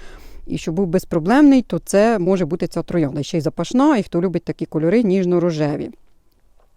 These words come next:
Єдине, що захворіла в мене все ж таки борошнистою росою, тому, як мінімум, профілактику їй треба. І оскільки це старовинний, я їй також роблю профілактику проти іржі, бо переживаю, що може захворіти. Е, квітка тримається досить непогано. Я б не сказала, що мало, не сказала би, що дуже довго. Ну,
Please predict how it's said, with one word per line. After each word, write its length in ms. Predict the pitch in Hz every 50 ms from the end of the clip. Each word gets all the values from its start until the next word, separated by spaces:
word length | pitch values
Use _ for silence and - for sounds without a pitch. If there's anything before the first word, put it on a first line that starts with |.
| - -
Єдине, 340 | 196 202 214 277 302 311
що 100 | - 226
захворіла 360 | 180 196 - - 202 220 233 214
в 40 |
мене 200 | 185 180 175 170
все 200 | 165 - - 214
ж 100 | 220 -
таки 160 | - - - 151
борошнистою 520 | 143 160 147 - - 190 185 - 170 156
росою, 440 | 156 151 - - - 170 196 220 208
тому, 600 | - - 156 151 156 170 180 185 185 175 165 - - - - - - - - -
як 120 | - 147
мінімум, 220 | 185 214 214 190 156
профілактику 580 | 170 156 - 160 170 165 - - 160 - 170
їй 140 | 151 160 156
треба. 380 | - - 160 156 160 165 196 240
І 40 |
оскільки 280 | 226 - - 196 - 180
це 120 | - 180
старовинний, 500 | - - 185 165 156 175 214 240 233 208
я 160 | 147 165 175 190
їй 120 | 202 190
також 280 | - 160 - 170 160 170
роблю 220 | 160 151 160 170
профілактику 680 | - - 175 - 180 165 180 202 - - 226 - - 185
проти 360 | - - 190 - - 202 -
іржі, 340 | - 254 247 202 165 160 147
бо 160 | 135 156 165
переживаю, 500 | - 185 165 170 156 151 147 160 175 196
що 160 | - - 160
може 240 | 156 160 175 175 165
захворіти. 580 | 156 180 - - 180 196 185 156 - - - - _ _ - - - - - - - - - - - - - - -
Е, 140 | - 175 190
квітка 340 | - - 269 359 - - 330
тримається 420 | - 277 269 262 285 294 285 -
досить 260 | 208 214 262 - 247 208
непогано. 580 | 214 214 - 226 214 180 170 139 131 135 143
Я 140 | 151 196 208
б 40 | 202
не 100 | 202 185
сказала, 280 | - - 190 190 180
що 160 | 175 - - 190
мало, 240 | 208 254 294 262
не 100 | 214 208
сказала 320 | - - 196 175 208 196 180
би, 100 | 165 170
що 160 | - - 160
дуже 300 | 143 214 247 247 277 269
довго. 460 | 233 277 277 294 285 269 285 269 254 233
Ну, 180 | 240 262 -